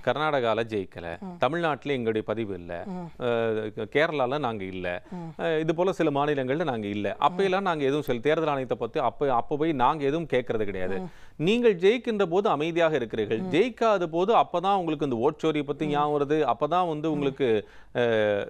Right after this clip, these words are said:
Speaker 1: இந்த மிஷினை பத்தியான பிரச்சனைகள் வருது, இதெல்லாம் மட்டும் அப்ப மட்டும் எப்படி வருது அப்படின்னு ஒரு கேள்வி கேட்டார்.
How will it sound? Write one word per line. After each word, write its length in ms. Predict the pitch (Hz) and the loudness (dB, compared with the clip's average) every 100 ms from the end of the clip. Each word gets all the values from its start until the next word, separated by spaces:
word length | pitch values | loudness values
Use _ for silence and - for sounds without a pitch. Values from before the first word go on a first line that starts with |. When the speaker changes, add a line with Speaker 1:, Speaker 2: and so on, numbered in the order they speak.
| 120 | -4
Speaker 1:
இந்த 160 | 110 104 98 92 - - - 117 | -2 0 0 -4 -10 -18 -8 -2
மிஷினை 280 | 127 139 170 160 | -2 0 0 0
பத்தியான 300 | 147 151 147 139 127 120 110 | 0 0 0 2 2 0 -2
பிரச்சனைகள் 480 | 127 127 147 143 131 | -6 -2 0 0 2
வருது, 140 | 127 127 147 | 0 0 2
இதெல்லாம் 320 | 165 175 214 196 | 4 4 2 0
மட்டும் 200 | 202 151 | 2 2
அப்ப 180 | - 208 | 2 0
மட்டும் 220 | 196 233 | 0 -2
எப்படி 160 | 151 160 131 | 0 0 0
வருது 180 | 123 147 | 2 0
அப்படின்னு 280 | 120 127 202 | 0 -2 -2
ஒரு 60 | 131 | -2
கேள்வி 180 | 117 101 | -2 -2
கேட்டார். 300 | 98 - 101 | -4 -6 -12